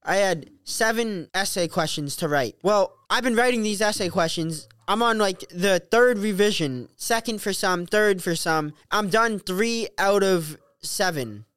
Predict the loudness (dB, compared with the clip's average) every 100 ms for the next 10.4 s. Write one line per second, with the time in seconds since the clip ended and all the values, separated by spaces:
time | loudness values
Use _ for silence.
0 | _ 0 0 0 -2 -4 -6 -12 -2 2
1 | 2 2 0 0 -2 0 0 0 -4 _
2 | -4 -2 0 0 0 0 0 2 0 -2
3 | -4 -4 0 -2 -2 -6 -10 -12 _ -6
4 | -4 0 0 0 -2 -12 -4 0 0 0
5 | -4 -8 -14 _ -4 0 0 2 0 2
6 | -2 0 -2 -2 -6 -4 -2 -4 -2 -2
7 | -2 0 2 2 -2 -8 -4 0 0 0
8 | 0 2 2 0 0 0 -2 -2 0 0
9 | 2 0 0 -2 -4 -8 -2 0 0 0
10 | 2 2 2